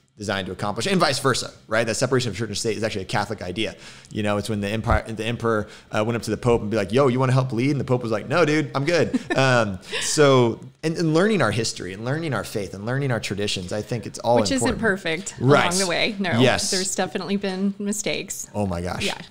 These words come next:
Speaker 1: Yes.
Speaker 2: But
Speaker 1: <laughs>
Speaker 2: here we are, sinners working to become saints and
Speaker 1: That's
Speaker 2: doing
Speaker 1: right.
Speaker 2: our best. And, uh, you know,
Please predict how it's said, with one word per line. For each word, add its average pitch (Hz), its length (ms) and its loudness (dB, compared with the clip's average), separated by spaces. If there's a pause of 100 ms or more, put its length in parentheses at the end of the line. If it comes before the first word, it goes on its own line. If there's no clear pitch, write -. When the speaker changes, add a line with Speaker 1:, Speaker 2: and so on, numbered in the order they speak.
(240)
Speaker 1:
Yes. - 320 -6
Speaker 2:
But 156 320 4
Speaker 1:
<laughs> - 420 4
Speaker 2:
here 220 160 4
we 233 140 4
are, 202 180 2
sinners 208 500 -2
working 202 320 -4
to 202 60 -2
become 202 320 -4
saints 190 480 -6
and 190 80 -4
Speaker 1:
That's 190 120 -4
Speaker 2:
doing 185 120 0
Speaker 1:
right. 180 60 -2
Speaker 2:
our 185 80 -6
best. 170 500 -6
And, 180 380 -6 (420)
uh, 175 320 -4
you 208 140 -2
know, 180 220 -4